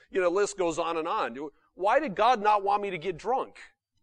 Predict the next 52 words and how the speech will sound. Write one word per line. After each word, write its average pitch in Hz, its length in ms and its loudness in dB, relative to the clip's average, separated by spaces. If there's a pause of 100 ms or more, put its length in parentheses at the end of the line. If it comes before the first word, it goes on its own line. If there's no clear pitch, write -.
(280)
Because 214 300 -2
he, 254 300 -2
he, 262 220 -4
he 214 200 -6
knows 247 240 2
what's 233 160 -4
best 262 280 2
for 226 140 -2
me. 151 100 -2
He's 240 220 -4
protecting 302 540 0
me 247 120 -4
from 220 220 -6
all 202 160 4
that 180 160 2
sort 175 220 -2
of 147 80 -8
stuff. - 460 -4 (1700)
The 120 80 -12
wrong 247 260 0
perspective 175 640 -2
would 160 140 -4
be 196 160 -8
for 185 140 -8
me 185 120 -2
to 160 60 -10
say, 160 220 -8
"The 139 100 -8
grass 160 440 -10
is 151 120 -12
greener 170 400 -6
on 135 120 -6
the 139 100 -6
other 135 160 -6
side 123 180 -8
of 107 40 -8
the 107 80 -10
fence." - 400 -16
Well, 139 200 -18 (800)
man, 180 160 -16
I'm 247 100 -14
gonna 285 140 -6
go 147 120 -2
to 135 80 0
the 120 60 -8
bar 120 320 -4
and 104 80 -12
try. 113 300 -6 (500)
I - 60 -18 (360)
wonder 359 180 -10
what 277 220 -8
these, 175 280 -12